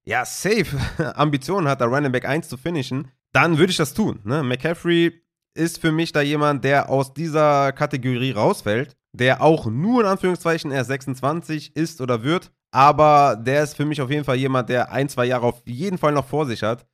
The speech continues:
Aber wo man auch sagen muss, ne, wenn, sollte McCaffrey jetzt irgendwie diese Saison richtig durchstarten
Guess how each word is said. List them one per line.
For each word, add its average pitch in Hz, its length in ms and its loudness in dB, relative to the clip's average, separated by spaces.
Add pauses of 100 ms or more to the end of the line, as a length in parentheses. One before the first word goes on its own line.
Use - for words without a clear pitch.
(140)
Aber 147 240 4
wo 175 80 4
man 175 160 6
auch 175 100 6
sagen 170 300 2
muss, 165 180 -4
ne, 147 180 -2
wenn, 143 140 -2
sollte 160 260 2
McCaffrey 151 500 -2
jetzt 135 180 -4
irgendwie 135 320 -4
diese 135 180 -4
Saison 131 300 0
richtig 123 340 -6
durchstarten 135 720 0